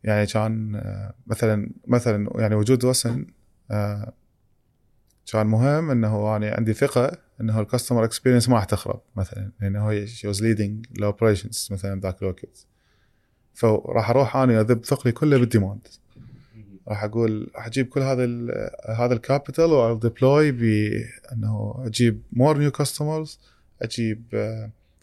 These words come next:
Speaker 1: أصير أتبرمج أكثر على ال customers الموجودين وأنطيهم more discounts وأنطيهم نقاط عالية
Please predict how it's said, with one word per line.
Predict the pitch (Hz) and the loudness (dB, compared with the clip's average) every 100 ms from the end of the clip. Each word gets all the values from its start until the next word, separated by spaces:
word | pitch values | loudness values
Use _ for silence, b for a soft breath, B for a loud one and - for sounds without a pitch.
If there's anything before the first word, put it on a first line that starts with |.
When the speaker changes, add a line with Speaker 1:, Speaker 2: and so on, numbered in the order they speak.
| _ _ | _ _
Speaker 1:
أصير | 117 127 117 110 - | -2 2 2 2 -4
أتبرمج | 113 - 135 135 127 | -8 0 2 2 2
أكثر | 127 - 131 120 | 0 0 2 4
على | 123 | 4
ال | 110 | 4
customers | 127 - 127 117 | 0 4 4 6
الموجودين | 120 123 120 127 127 131 | 6 4 6 4 6 6
وأنطيهم | 120 117 123 113 110 107 - _ _ _ _ - | 6 4 4 4 0 -4 -10 _ _ _ _ 0
more | 123 135 | 2 4
discounts | 127 - 139 135 123 | 2 4 4 4 4
وأنطيهم | 120 113 117 113 110 110 120 - - | 2 2 0 0 -2 -4 -10 -14 -12
نقاط | 104 - 127 127 | -8 0 0 2
عالية | - 123 120 | 0 2 2